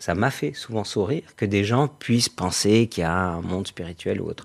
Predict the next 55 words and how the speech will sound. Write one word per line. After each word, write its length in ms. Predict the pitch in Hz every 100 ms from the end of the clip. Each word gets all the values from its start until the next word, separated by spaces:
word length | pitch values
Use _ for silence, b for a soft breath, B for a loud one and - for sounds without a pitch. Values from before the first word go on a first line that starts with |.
| -
Puis 120 | 98
une 80 | 98
fois 200 | - 143
que 80 | 110
vous 120 | 104
rencontrez 640 | 98 98 95 - 98 90
effectivement 600 | - - 98 - 104 98
les 260 | 92 90 87
Indiens, 280 | 90 95 139
vous 140 | 123
tombez 300 | - 101 98
de 100 | 92
haut 160 | 101 113
depuis 240 | 98 95
votre 220 | 92 90
culture 400 | - 90 80 160
parce 160 | 156 110
que 100 | -
vous 220 | 90 98
vous 60 | 90
rendez 260 | 110 117 107
compte 320 | 139 156 160
qu'en 220 | - 104
fait, 400 | 95 147 165 - _ -
bah, 320 | 104 113 120
il 60 | 117
y 40 |
a 40 |
une 180 | 117 127
autre 280 | 143 143 135
lecture 580 | 123 123 - 127 139 147
ou 80 | 127
une 100 | 151
autre 120 | 156
proposition, 800 | - 131 165 147 143 175 214 190
hein, 120 | 175
que 120 | 127
ce 120 | 113
soit, 340 | 104 - 120 120 110 104 104 110 110 - 110
euh, 120 | 104
votre 300 | 101 120 -
imaginaire, 720 | 123 117 107 113 113 113 120
votre 180 | 110 107
subconscient, 560 | - 117 - 113 - 110
votre 180 | 110 -
inconscient 480 | 110 117 107 - 113
avec 140 | 110
qui 120 | -
vous 120 | 110 104
dialoguez 440 | 107 104 104 113
par 220 | 107 104
contre 220 | 120 113
de 80 | 107
manière 320 | 107 107 107
frontale 640 | - 113 110 135 190 180